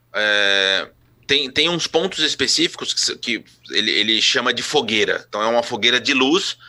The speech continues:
e aí você ganha uma barrinha de energia. E quando você se move, essa barrinha de energia diminui.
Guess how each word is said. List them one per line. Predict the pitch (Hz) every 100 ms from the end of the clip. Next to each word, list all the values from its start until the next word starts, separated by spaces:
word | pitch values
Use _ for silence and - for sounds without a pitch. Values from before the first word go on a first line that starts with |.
| - -
e | 110
aí | 127
você | 143 147
ganha | 131 147
uma | 156 156
barrinha | 151 143 143 147
de | 147
energia. | 156 170 139 110 98
E | 98
quando | 139 151
você | 160 143
se | - 160
move, | 127 143 190 135 113
essa | - 120
barrinha | 120 131 131
de | 131
energia | 135 131 - 131
diminui. | 143 170 151 107